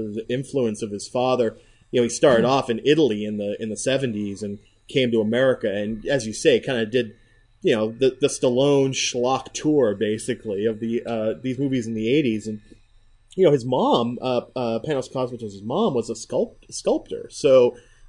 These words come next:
Speaker 1: I mean, that's where all of the, uh, that's where a lot of the weird visuals of this movie must come from.
Speaker 2: Yeah, it's,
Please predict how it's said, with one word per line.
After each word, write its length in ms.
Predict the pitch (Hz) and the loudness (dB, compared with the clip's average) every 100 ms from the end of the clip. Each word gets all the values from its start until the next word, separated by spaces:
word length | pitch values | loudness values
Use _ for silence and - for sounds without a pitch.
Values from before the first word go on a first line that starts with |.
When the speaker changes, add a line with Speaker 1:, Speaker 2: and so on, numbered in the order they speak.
| - | -6
Speaker 1:
I 80 | 143 | -2
mean, 420 | 139 131 123 - - - 123 | 0 -2 -4 -8 -16 -8 -2
that's 240 | 135 - | -2 2
where 80 | 156 | 4
all 140 | 147 | 6
of 100 | 135 | 4
the, 120 | 131 123 | 2 -2
uh, 100 | 120 | -2
that's 260 | 117 110 | -2 -4
where 100 | - | 0
a 40 | 127 | 2
lot 160 | 131 | 2
of 80 | 131 | 2
the 180 | 131 131 | 0 -2
weird 300 | 135 147 131 | 0 0 4
visuals 380 | 160 233 330 123 | 4 6 4 2
of 80 | 110 | -2
this 160 | 107 | -6
movie 220 | 127 107 104 | -4 -4 -4
must 260 | 95 - | -6 -8
come 200 | 110 73 | -10 -10
from. 340 | - - 76 - - | -14 -18 -20 -20 -4
Speaker 2:
Yeah, 240 | 190 247 | 0 2
it's, 460 | 104 117 143 - | 2 -2 -6 -12